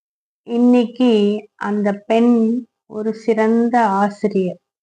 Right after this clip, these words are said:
ஆசிரியை, சாரி, ஆசிரியை. தோல்வியை கண்டு அவ பயந்திருந்தான்னா, இன்னைக்கு ஒரு நல்ல டீச்சரா அவளால வந்திருக்க முடியாது.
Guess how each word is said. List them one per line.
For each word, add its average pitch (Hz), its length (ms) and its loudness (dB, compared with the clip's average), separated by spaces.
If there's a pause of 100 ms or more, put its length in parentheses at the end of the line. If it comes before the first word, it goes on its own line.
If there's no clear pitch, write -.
(680)
ஆசிரியை, 220 560 2 (760)
சாரி, 190 260 -14 (720)
ஆசிரியை. 202 560 -4 (1800)
தோல்வியை 285 420 2
கண்டு 247 300 2
அவ 233 200 2
பயந்திருந்தான்னா, 226 960 2 (120)
இன்னைக்கு 233 420 -6
ஒரு 226 140 -4
நல்ல 233 340 -2
டீச்சரா 240 520 -2
அவளால 220 400 2
வந்திருக்க 214 540 -4
முடியாது. 196 440 -2